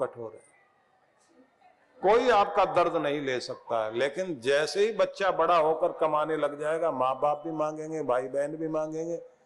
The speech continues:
और तो और जो दूर के रिश्तेदार हैं वो भी नजदीक आ जाते हैं। जिसको आप पहचानते नहीं ना,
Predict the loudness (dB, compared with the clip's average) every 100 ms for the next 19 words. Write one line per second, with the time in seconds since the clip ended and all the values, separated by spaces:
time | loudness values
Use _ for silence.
0 | _ _ 2 4 4 4 4 6 4 2
1 | 0 4 4 4 4 4 2 -2 2 4
2 | 4 2 -2 2 2 2 2 0 2 2
3 | 2 0 -2 -6 -18 -20 _ _ _ _
4 | _ _ _ _ _ _ _ _ -6 -6
5 | -2 2 2 2 2 2 2 -2 0 -2
6 | 0 0 0 -2